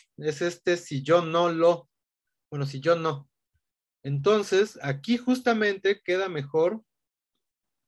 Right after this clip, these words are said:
a, bueno, y este es a mi gusto, porque es un poco más apegado al náhuatl,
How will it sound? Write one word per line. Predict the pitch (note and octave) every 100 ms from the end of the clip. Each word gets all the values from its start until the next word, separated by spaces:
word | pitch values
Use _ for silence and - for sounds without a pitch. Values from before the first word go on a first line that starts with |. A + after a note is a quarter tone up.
| _ _ _ _ _ _ _ _ _ _ _ _ _
a, | C3+
bueno, | C#3+ D#3+ E3+ C#3 E3+
y | E3+
este | F#3+ A3
es | G#3+
a | G3
mi | D#3 C#3
gusto, | F#3+ A3 - E3
porque | F3+ D3+ C3+
es | C#3
un | F3
poco | E3 D#3+
más | D3 D3+ D#3
apegado | E3 C#3+ C3+ C#3 C#3+
al | E3+
náhuatl, | F#3 D#3+ D3